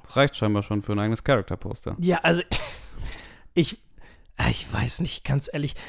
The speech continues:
Speaker 2: Sind nicht Cameos eigentlich cooler, wenn du dich gar nicht crediten lässt? Dann ist es doch eigentlich so wirklich cool.
Speaker 1: Naja, aber ein Cameo ist ja auch wirklich eher,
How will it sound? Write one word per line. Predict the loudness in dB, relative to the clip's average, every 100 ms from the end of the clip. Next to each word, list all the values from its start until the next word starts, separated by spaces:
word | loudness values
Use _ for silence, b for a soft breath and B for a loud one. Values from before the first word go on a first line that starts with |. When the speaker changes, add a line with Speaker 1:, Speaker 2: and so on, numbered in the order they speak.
| B -2
Speaker 2:
Sind | 6 6 8
nicht | 4 4
Cameos | 2 4 8 8 6
eigentlich | 4 4 4 2
cooler, | 4 8 8
wenn | 8 4
du |
dich | 2 2
gar | 4 2
nicht | 2
crediten | 2 4 4
lässt? | 6 6 4 -4 0
Dann | 2
ist | 2
es | 2
doch | 4
eigentlich | 4 2
so | 0
wirklich | 0 -2 -2
cool. | -2 2
Speaker 1:
Naja, | 6 6
aber | 6
ein | 2
Cameo | -2 2 6 6 6 6 4
ist | 4
ja | 2
auch | 4 2 0
wirklich | 0 0 0 0
eher, | 2 4 4 2 -2